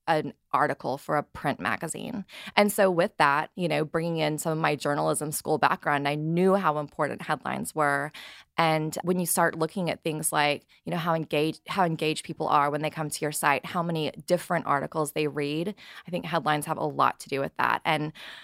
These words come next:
I'm also a little bit of an analytics nerd. So I love when we're able to do A B testing on headlines and figure out, like, what are those elements of a headline that really draw people in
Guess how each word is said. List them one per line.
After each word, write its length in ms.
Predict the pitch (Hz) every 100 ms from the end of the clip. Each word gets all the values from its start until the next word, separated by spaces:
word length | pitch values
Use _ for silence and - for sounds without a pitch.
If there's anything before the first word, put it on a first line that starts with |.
| - - 202
I'm 120 | 208
also 260 | 226 226
a 40 | 190
little 220 | 156 156
bit 160 | 160 151
of 100 | 143
an 80 |
analytics 760 | 143 143 139 139 139 - - - 160
nerd. 540 | 139 131 139 151 -
So 340 | - 160 147 -
I 120 | 160
love 560 | 151 151 147 147 135
when 80 | 147
we're 120 | 147
able 260 | 135 139 147
to 140 | - 156
do 180 | 160 -
A 140 | 170 180
B 180 | 220
testing 440 | 226 165 - 170 147
on 120 | 147
headlines 560 | 156 151 151 143 147 151
and 160 | 156
figure 240 | 170 156 160
out, 260 | 143 135 156
like, 120 | 151
what 380 | 156 165 180 -
are 100 | 170
those 220 | 160 147
elements 480 | - 147 139 139 -
of 60 | 151
a 60 | 151
headline 500 | 151 143 165 175 156
that 140 | 151
really 220 | 170 160
draw 240 | 151 147 147
people 320 | 165 160 147
in 320 | 139 160